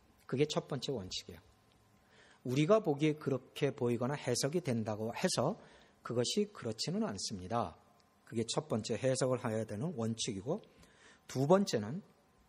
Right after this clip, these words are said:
우리가 일상생활 속에서 한 단어를 다른 두 사람이 사용을 해요.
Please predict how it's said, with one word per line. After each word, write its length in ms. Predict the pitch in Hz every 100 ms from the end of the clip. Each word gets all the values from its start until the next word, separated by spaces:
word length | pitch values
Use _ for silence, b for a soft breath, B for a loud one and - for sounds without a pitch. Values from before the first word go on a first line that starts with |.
| _ _ - b b b b -
우리가 240 | 139 143 170
일상생활 760 | 175 196 208 190 165 160 139
속에서 580 | - 120 117 156 127 B B B B -
한 360 | - 180 170
단어를 640 | - 123 127 120 127 208 - - _ _ _ _ _ -
다른 400 | - 135 175 190
두 200 | - 127
사람이 480 | 139 117 117 120 110
사용을 600 | - 151 120 104 98 -
해요. 180 | 131